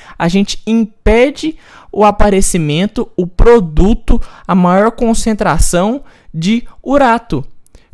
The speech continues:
Impedindo a maior concentração de urato, a gente tem um tratamento da gota, e isso é legal. Então a gente vai ter fármacos que vão impedir essa enzima. Então a gente vai ter fármacos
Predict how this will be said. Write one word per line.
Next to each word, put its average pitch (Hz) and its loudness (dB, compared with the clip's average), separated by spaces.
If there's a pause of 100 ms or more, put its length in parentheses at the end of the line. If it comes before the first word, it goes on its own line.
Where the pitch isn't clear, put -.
Impedindo 208 -2
a - 0
maior 269 0
concentração 214 -2
de 165 -2
urato, 185 -2
a 208 -2
gente 226 -2
tem 233 -4
um 240 -2
tratamento 240 -4
da 277 -2
gota, 285 -4 (140)
e 185 -4
isso 220 0
é 247 0 (260)
legal. 233 0 (220)
Então 202 -6
a 247 -2
gente 277 -6
vai 220 -2
ter 170 -4
fármacos 247 -4
que 196 -6
vão 202 -2
impedir 233 -2
essa 254 -4
enzima. 165 -2 (240)
Então 170 -6
a 196 -2
gente 220 -8
vai 226 -2
ter 233 -6
fármacos 220 -4